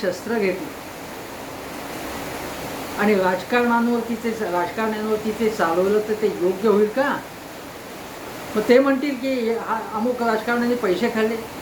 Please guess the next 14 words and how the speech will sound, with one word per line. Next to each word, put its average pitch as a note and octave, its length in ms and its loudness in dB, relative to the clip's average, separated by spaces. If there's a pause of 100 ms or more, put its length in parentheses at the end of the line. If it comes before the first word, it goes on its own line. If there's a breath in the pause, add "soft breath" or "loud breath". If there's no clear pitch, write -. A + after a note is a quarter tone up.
(880)
तमुक A#3 260 6
राजकारण्यांनी A#3 600 2
चोरी A#3 240 4
केली, A#3+ 280 0 (580)
अमुक G#3+ 280 4
माणसाने A3+ 380 2
गद्दारी G3+ 420 4
केली A#3 260 -2 (420)
म्हणून A#3+ 260 2
हातात A3 440 0 (100)
शस्त्र G#3 280 -2
घेऊन A3 400 4 (220)
एन्काउंटर C4 680 0
करून. E3 500 -4